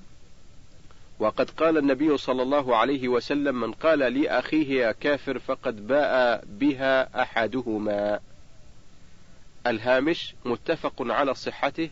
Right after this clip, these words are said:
البخاري في الأدب رقم ستة آلاف ومائة وأربعة، ومسلم في الإيمان رقم ستين. انتهى الهامش. ومن المشروع لدعاة الحق وطلبة العلم إذا أشكل عليهم أمر من كلام أهل العلم أو غيرهم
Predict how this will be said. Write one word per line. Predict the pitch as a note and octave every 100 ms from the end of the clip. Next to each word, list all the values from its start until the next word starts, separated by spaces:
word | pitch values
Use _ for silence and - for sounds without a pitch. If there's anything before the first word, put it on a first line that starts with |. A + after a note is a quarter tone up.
| -
البخاري | A#2+ G#2+ A2 - B2 D3
في | B2 A#2
الأدب | - B2+ D3+ B2+
رقم | C3 A#2+ A2
ستة | C#3+ - B2 - G#2+
آلاف | A2 C#3+ -
ومائة | A2+ A2+ C3+
وأربعة، | A2+ G#2 G#2+ G2+ A#2+ C#3+
ومسلم | A#2+ G#2 C3+ - A2+
في | G2 C3+
الإيمان | A2 A#2 A#2 D3 E3+ - - - - -
رقم | A2 C#3+ C3 C3 C3 -
ستين. | - C#3 B2 - A2+ F#2+ F#2 - - - G#2 A2+
انتهى | G#2+ C#3 C3+ A2+
الهامش. | F#2+ F2 E2+ - - - - - - - - -
ومن | A2+ C#3+ C#3+ G#3
المشروع | G3+ E3 D3+ C#3 D#3+ D#3+ -
لدعاة | C3 B2+ A#2+ A#2 D#3+
الحق | C3+ A2+ D#3 - -
وطلبة | C#3+ C#3+ A#2 G2+ C3+ C#3+ A#2+ A2+ A2
العلم | G2 C3+ C#3+ A#2
إذا | A#2+ A2+ A2 D3+
أشكل | - - B2
عليهم | A2 G2+ B2 D3 C3 A2+
أمر | D#3 D#3+ C3
من | A2+ G#2+ G#2
كلام | - G#2+ C3+ C#3
أهل | A#2+ G#2 B2+ A#2
العلم | G#2 B2+ D3+ D3
أو | - G#2+
غيرهم | G2+ G#2+ C#3 D3+ F3